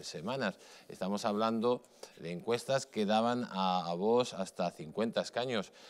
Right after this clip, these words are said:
pero la tendencia, amigos, la tendencia puede ser muchísimo mayor.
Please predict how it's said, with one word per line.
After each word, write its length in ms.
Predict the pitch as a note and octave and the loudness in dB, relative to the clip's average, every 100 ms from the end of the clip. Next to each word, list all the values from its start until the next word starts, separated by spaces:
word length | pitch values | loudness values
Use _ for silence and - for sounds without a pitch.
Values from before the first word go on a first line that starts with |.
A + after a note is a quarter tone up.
| - - | -20 -6
pero 320 | - A#2 A#2 A2+ | 4 6 8 8
la 200 | A2 G#2 | 8 8
tendencia, 640 | G#2+ A2+ F#3+ F#3+ - B2 | 2 4 2 2 2 2
amigos, 520 | C#3 C#3 C3+ C#3 - | 2 0 0 0 -2
la 220 | F2 G2 G2 | -2 0 2
tendencia 720 | G2+ G2+ C3 D#3+ - C#3+ - - - _ | 0 2 0 0 2 2 0 -8 -20 _
puede 280 | G2 A2+ A#2 | 4 4 4
ser 460 | A2 A#2 B2 A#2 F#2 | 2 4 6 4 0
muchísimo 760 | F2+ F2 F2 F2 G#2+ - A#2 | -2 0 0 -2 -4 -2 -2
mayor. 340 | D#2 C#2 C#2+ | -2 -6 -12